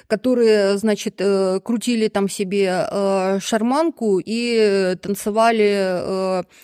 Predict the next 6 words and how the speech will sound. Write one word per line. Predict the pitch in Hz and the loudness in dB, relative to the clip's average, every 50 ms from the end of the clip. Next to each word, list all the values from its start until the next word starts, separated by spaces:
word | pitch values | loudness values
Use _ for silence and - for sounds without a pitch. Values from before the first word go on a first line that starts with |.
| _ _ - | _ _ -4
фокстрот | - 226 208 - - - - 262 277 269 - - | -2 -2 0 -2 -2 -4 0 0 0 0 -2 -6
под, | - 214 233 233 196 - | -2 -2 0 0 0 -2
э, | - - - 202 208 202 196 196 | -4 -2 -2 0 0 0 0 0
граммофонную, | 196 190 208 208 208 202 196 - 233 226 233 226 220 220 214 208 208 202 202 190 - - - 196 190 190 190 190 190 190 185 190 | 0 0 2 2 2 0 0 0 0 2 2 2 4 4 4 2 2 2 0 -2 -4 -4 -4 -2 -2 -2 -2 -2 -2 -2 -2 -4
э, | 180 - | -6 -4
пластинку. | - 190 208 - - | -2 -2 -2 -2 -2